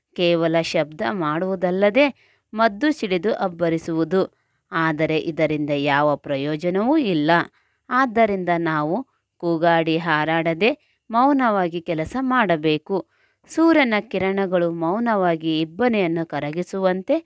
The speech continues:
ಸಿಡುಕನ್ನು ಬಿಟ್ಟು ಮೌನಿಯಾಗಬೇಕು ಎಂದು ಕವಿ ತಿಳಿಸಿದ್ದಾರೆ. ಪ್ರಶ್ನೆ ಮೂರು,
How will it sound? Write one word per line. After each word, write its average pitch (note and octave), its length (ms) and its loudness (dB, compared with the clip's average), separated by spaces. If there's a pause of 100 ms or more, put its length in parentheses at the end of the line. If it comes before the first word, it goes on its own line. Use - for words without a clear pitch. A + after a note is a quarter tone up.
(360)
ಸಿಡುಕನ್ನು D#4 600 2
ಬಿಟ್ಟು F#3 360 -2 (400)
ಮೌನಿಯಾಗಬೇಕು F3+ 1120 0
ಎಂದು D#3 440 -2
ಕವಿ F3+ 380 0 (140)
ತಿಳಿಸಿದ್ದಾರೆ. E3 800 2 (800)
ಪ್ರಶ್ನೆ B3 420 2
ಮೂರು, F3+ 400 4